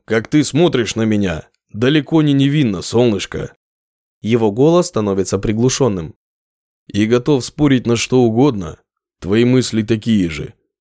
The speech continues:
Или ты будешь возражать?» Он не сводит с меня глаз, а я тону в изумрудном глубоком океане.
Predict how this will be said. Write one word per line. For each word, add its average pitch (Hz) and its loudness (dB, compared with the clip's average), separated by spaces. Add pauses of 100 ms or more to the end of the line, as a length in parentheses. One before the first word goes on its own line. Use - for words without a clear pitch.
(280)
Или 127 0
ты 165 0
будешь 160 0
возражать?» 135 0 (720)
Он 196 4
не 180 4
сводит 123 0
с - -8
меня 101 0
глаз, 127 -2 (400)
а 104 -4
я 120 2
тону 135 -2
в 123 2
изумрудном 143 -2
глубоком 98 -2
океане. 95 -2